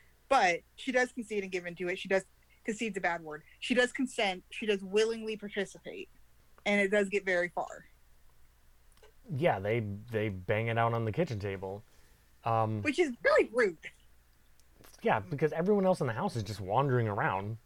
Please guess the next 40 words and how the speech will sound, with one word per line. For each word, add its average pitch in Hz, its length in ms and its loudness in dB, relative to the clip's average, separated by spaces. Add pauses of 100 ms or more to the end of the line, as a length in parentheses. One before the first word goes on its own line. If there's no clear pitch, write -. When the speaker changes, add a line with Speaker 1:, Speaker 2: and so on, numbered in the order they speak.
(320)
Speaker 2:
You're 117 160 -4
not, 143 240 -2 (160)
like, 120 200 -6
anybody 127 340 2
could 104 140 -2
walk 104 280 -2
in, 107 260 -4
but 107 140 -2 (420)
again, 143 340 0
we 131 80 2
don't 156 160 0
Speaker 1:
Yeah. - 20 0
Speaker 2:
know 156 140 2
how 147 200 2
much 165 460 -2
is 139 500 -2 (460)
their 131 360 0
own 131 340 2
desires 117 580 0
and 139 100 -6
how 127 120 -6
much 127 180 -4
is 123 140 -6
the 120 120 -4 (260)
house. - 640 -6 (600)
Well, 151 140 4
we 143 100 6
come 160 220 0
Speaker 1:
Mm-hmm. - 20 0
Speaker 2:
to, 139 360 0
we 139 100 0
come 143 180 0
to 113 60 0
learn 156 260 2
that 117 120 -4 (360)
for 120 140 0
Dottie 123 340 4
in 117 120 0
this 123 160 -4
situation, 107 720 -4